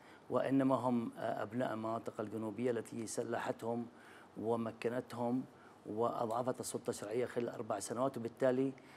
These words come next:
عند إعلان الانقلاب ستكون الإمارات قد أعادت موضعتها، وهذه لعبة، آه، يعني مكشوفة ولا تنطلي على، على طفل صغير.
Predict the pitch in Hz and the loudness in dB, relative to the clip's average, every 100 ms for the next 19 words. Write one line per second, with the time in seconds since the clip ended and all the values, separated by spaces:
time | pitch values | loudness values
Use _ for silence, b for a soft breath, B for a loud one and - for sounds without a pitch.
0 | B - 113 131 117 135 110 127 135 120 | B -6 -2 0 0 2 4 6 4 2
1 | 117 - 123 135 123 - 139 127 117 - | -4 0 2 2 -2 -4 -2 -2 -2 -4
2 | 113 113 131 - - 120 - 110 127 131 | -2 0 0 -2 -4 -4 -2 2 4 4
3 | - 120 117 110 107 123 120 131 151 B | 0 -2 0 0 -2 -2 0 0 -2 B
4 | B B B - 104 110 123 123 120 120 | B B B -4 0 2 0 0 0 0
5 | 117 113 120 113 - B B B - 110 | -2 0 0 0 -4 B B B -6 -2
6 | 110 104 101 - 117 104 110 110 107 104 | 0 0 -2 -4 -2 -2 -4 -6 -6 -6
7 | 113 117 - 143 127 127 113 107 - 101 | -6 -6 -4 -2 0 2 2 0 -4 -8
8 | 101 113 110 107 104 - - - - 110 | -4 0 0 0 -4 -8 -16 -20 -12 2
9 | 135 139 127 123 123 117 117 127 - - | 2 4 2 4 2 2 0 -4 -10 -4
10 | 110 117 113 113 110 - - 113 120 113 | -2 0 2 2 0 -2 0 0 2 2
11 | 110 113 - - 127 123 110 135 139 127 | 0 -2 -4 -4 -2 -2 -2 0 4 2